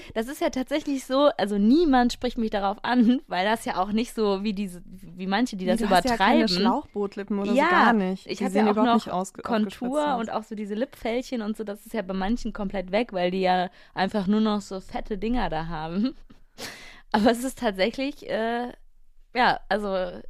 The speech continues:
Speaker 1: ich kann mich an die Zeit sehr gut erinnern. Auch als ich dieses Video gesehen habe, dachte ich mir so, boah,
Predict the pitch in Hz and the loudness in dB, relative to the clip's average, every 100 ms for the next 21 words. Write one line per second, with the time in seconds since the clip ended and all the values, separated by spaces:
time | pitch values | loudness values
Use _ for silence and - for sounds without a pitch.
0 | - - 202 - - 247 240 262 220 233 | -8 -4 -4 -6 -10 -4 -2 -2 -2 -4
1 | - 226 233 226 226 226 240 208 208 208 | -4 -6 -6 -6 -6 -4 -4 -6 -4 -4
2 | 185 165 202 202 196 - 196 190 196 214 | -4 -6 -4 -4 -6 -8 -8 -8 -8 -4
3 | 247 208 180 180 185 180 180 - 180 175 | -4 -4 -4 -4 -6 -6 -10 -10 -8 -8
4 | 175 175 - | -4 -2 0